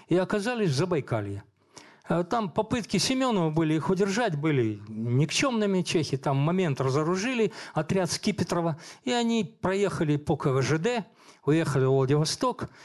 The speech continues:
В Владивостоке они примерно к лету все собрались,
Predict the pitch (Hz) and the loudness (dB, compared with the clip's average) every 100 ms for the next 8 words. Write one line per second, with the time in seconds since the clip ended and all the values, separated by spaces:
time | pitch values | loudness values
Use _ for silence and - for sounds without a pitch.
0 | - 143 175 202 185 247 226 165 151 160 | -4 0 2 2 0 -2 -2 0 0 2
1 | 160 143 - 160 170 151 143 135 - 160 | 2 0 0 0 2 2 0 -2 0 2
2 | 185 - 120 - - 143 - 120 135 202 | 2 2 -2 0 0 0 0 0 0 0
3 | 247 - | -2 -4